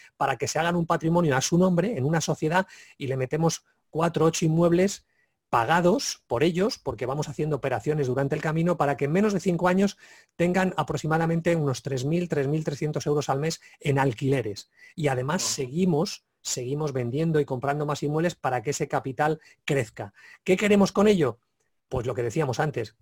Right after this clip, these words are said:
Speaker 1: que, que esa, esa familia o ese empresario o esa persona que empezó con un pequeño capital, de repente en menos de cinco años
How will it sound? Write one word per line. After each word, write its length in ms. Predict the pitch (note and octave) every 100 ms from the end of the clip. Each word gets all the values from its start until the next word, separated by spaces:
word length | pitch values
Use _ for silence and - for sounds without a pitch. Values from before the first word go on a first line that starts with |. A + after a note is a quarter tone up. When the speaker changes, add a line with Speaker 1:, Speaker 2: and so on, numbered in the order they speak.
| _
Speaker 1:
que, 300 | C3+ B2 -
que 140 | -
esa, 340 | C3 D3 D3 C#3
esa 220 | C#3 D3
familia 440 | D#3 E3 F3 C#3+
o 80 | A#2
ese 260 | B2+ C#3+ C#3
empresario 640 | C3 C3+ A#2+ F3 E3 B2+
o 100 | A#2
esa 220 | A#2+ C#3+
persona 420 | C#3+ B2 C#3+ C#3+ D#3+ - - - _
que 100 | C#3
empezó 360 | A#2+ A#2 E3
con 140 | D#3 D3+
un 80 | D3+
pequeño 340 | D3+ D#3 D#3
capital, 420 | D3+ D#3+ D#3 E3+
de 100 | D3
repente 440 | B2+ A#2+ D3+ D3+ C#3+
en 140 | B2+
menos 260 | D3+ E3+ D#3+
de 60 |
cinco 320 | - E3 D#3
años 280 | D#3 E3+ F3+